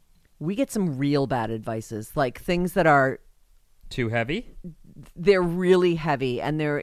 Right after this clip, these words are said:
Speaker 1: and, and not, like, I, I, I recently there was a child abuse one that I was like, "I'm not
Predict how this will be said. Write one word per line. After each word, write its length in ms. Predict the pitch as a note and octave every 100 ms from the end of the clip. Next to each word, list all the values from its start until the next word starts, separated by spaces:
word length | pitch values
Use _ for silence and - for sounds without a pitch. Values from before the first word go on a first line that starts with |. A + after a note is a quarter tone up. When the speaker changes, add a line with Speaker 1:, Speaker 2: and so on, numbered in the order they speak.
| -
Speaker 1:
and, 400 | D3 C#3 D3 - D3
and 260 | D3 D3+
not, 480 | D3+ D3+ C#3 - - - - - - _ - _ _
like, 340 | D#3+ E3 D3
I, 200 | D3+ D#3+ -
I, 160 | A2+ D#3
I 40 |
recently 840 | E3+ G#3 G3 F#3+ - D#3 C#3 C#3 - _ _ _ -
there 160 | F3
was 160 | G3+ G#3
a 80 | F3
child 360 | F3+ D#3 D#3
abuse 320 | D3 C#3 C3+
one 260 | D3+ C3+ B2+
that 100 | B2
I 120 | A#2
was 180 | B2+ B2+
like, 240 | C3 A#2+ -
"I'm 200 | C3 C3
not 220 | C3+